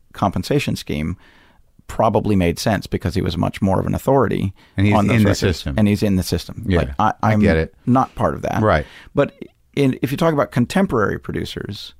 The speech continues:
Speaker 1: like, people who make music now, there are a couple of different kinds. The term has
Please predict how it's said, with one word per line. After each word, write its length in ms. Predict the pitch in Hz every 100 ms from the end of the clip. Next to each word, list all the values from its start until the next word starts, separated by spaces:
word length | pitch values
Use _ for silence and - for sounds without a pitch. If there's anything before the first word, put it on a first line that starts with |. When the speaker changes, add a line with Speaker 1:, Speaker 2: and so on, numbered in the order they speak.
| _
Speaker 1:
like, 180 | - 107
people 300 | - 117 101
who 60 | 101
make 220 | 101 92
music 280 | 101 90 80
now, 460 | 135 117 - 110 131 - - - _ _ _
there 200 | - 117 101
are 140 | 101
a 40 |
couple 300 | 98 - -
of 100 | 113
different 300 | 90 104 -
kinds. 420 | - 113 110 101 -
The 120 | 104
term 320 | - 151 131
has 220 | 101 -